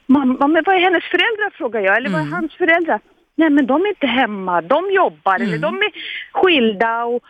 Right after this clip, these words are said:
Speaker 1: de lever, har träffat någon ny partner, och de lever liksom sitt liv."
Speaker 2: <gasps>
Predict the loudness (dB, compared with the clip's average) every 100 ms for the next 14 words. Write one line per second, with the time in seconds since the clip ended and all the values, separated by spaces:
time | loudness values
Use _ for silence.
0 | _ -4 -2 -2 -4 -4 -4 -2 -2 0
1 | -2 0 2 4 4 2 -2 0 0 -2
2 | -2 0 0 0 -2 2 0 2 0 0
3 | 0 -2 0 -2 _ -4 -2